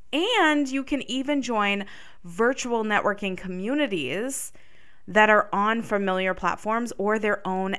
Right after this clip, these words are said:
apps and platforms. So I've actually done several episodes about networking already, so you can go back and listen to those ones, especially episode nineteen. And I'll just say this in the meantime.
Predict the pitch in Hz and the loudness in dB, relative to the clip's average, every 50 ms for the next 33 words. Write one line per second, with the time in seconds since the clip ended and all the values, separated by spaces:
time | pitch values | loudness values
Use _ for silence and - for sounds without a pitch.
0 | - 170 165 165 170 170 - - - - 165 170 165 - - 160 - - - 170 | -2 0 2 2 0 0 -2 -8 -8 -6 -6 -6 -6 -6 -4 -4 -4 -4 -4 -6
1 | 156 101 - - - - - - - - - - - - - - - - - 233 | -6 -4 -6 -6 -8 -12 -12 -14 -14 -16 -18 -18 -18 -16 -16 -16 -14 -4 0 0
2 | 214 202 - - - - 208 208 214 208 226 - - - 302 285 247 220 196 190 | 2 2 0 -4 -6 -4 -2 0 2 0 0 0 -2 -2 -2 0 0 0 0 0
3 | 185 190 - - - - - - - - 208 208 196 208 226 220 214 - 185 180 | 0 -2 -6 -10 -12 -12 -10 -8 -2 0 0 0 2 2 0 0 0 -2 -4 -6
4 | - 185 180 - 170 160 160 - - - - - - 160 170 180 165 - 160 170 | -6 -6 -6 -4 -6 -6 -6 -8 -8 -10 -10 -8 -4 -4 -2 -2 -2 -2 -4 -4
5 | - - 170 165 - 180 175 175 170 165 156 160 151 156 170 175 202 226 233 226 | -4 -4 -6 -6 -6 -6 -4 -2 -2 -4 -4 -4 -6 -8 -6 -6 -6 -4 -6 -6
6 | - 185 190 196 - 220 214 202 202 196 190 190 196 196 190 170 170 160 156 - | -6 -6 -6 -6 -6 -6 -4 0 0 2 2 2 0 0 -2 -6 -6 -6 -6 -6
7 | 180 180 - 180 156 160 156 160 160 196 208 214 226 233 - - 208 196 - - | -6 -6 -6 -6 -8 -8 -8 -8 -6 -4 -4 -2 -4 -4 -6 -6 -6 -6 -6 -8
8 | - - 220 220 220 - - 240 247 240 - - 190 - 208 196 - 196 185 165 | -10 -8 -8 -8 -6 -6 -4 -4 -2 -2 -2 -2 -2 -4 -4 -4 -2 -2 -2 -2
9 | 175 165 165 170 - - - 175 156 151 156 170 214 269 302 - - - - 208 | -2 -4 -4 -4 -6 -10 -8 -8 -6 -6 -4 -4 -4 -4 -4 -6 -8 -6 -4 0
10 | 208 208 214 214 202 214 214 208 - 214 196 185 180 180 175 - 180 175 170 165 | 2 2 2 2 0 -2 -6 -2 0 0 2 2 2 0 0 -2 -4 -4 -2 -2
11 | 160 156 156 156 - 160 - - - 175 | -4 -4 -6 -6 -8 -8 -8 -8 -10 -10